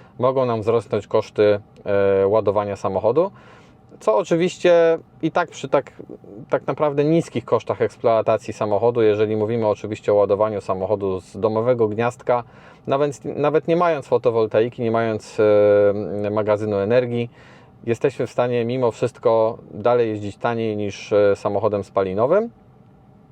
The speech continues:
Oczywiście są przypadki, gdzie auto elektryczne będzie jeździło drożej. Jeżeli porównamy Teslę Model trzy czy Model Y do jakiejś Daci Logan, e,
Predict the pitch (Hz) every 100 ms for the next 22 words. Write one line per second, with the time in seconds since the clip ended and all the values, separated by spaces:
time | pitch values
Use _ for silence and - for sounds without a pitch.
0 | - 160 147 135 - 127 123 - 110 110
1 | 113 107 110 - - 110 - 113 120 123
2 | 156 - 196 240 190 139 113 110 107 101
3 | 104 104 131 156 - - - - 113 117
4 | 113 123 113 117 120 117 113 110 - _
5 | _ - _ 131 123 - 117 110 101 104
6 | 104 104 101 90 - 127 - 107 98 98
7 | 117 123 120 104 - - - - - 98
8 | 113 104 98 95 98 110 107 101 120 120
9 | - 107 101 98 120 110 104 98 98